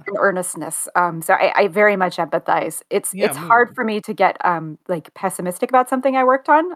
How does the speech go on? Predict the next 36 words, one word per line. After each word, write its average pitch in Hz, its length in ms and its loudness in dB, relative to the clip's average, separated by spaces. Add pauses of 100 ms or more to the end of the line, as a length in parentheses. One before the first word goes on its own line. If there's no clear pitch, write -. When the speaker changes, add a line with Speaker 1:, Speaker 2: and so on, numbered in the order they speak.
Speaker 1:
Um, 170 360 0
Speaker 2:
Mm-hmm. 165 180 -4
Speaker 1:
uh, - 140 2 (240)
at 247 80 6
least, 277 200 2
Speaker 2:
Yeah. 107 100 -6 (240)
Speaker 1:
I 302 100 4
don't 247 100 4
know, 220 180 6
like, 233 200 2
if 233 100 -10
you 269 60 -6
spend 302 300 2
time 285 240 2
on 247 140 2
this 226 160 -6
earth 233 200 0
doing 233 260 2
anything, 175 460 -2 (400)
that's, 254 240 -6
that's 277 220 2
a 233 40 0
little 226 180 6
bit 180 120 4
of 170 100 0
a 175 60 -2
gift, 190 260 0
so 185 100 0
I 185 60 2
may 208 120 0
as 214 100 -2
well 214 100 2
have 202 120 0
a - 20 -8
good 185 140 -2
time, 165 280 0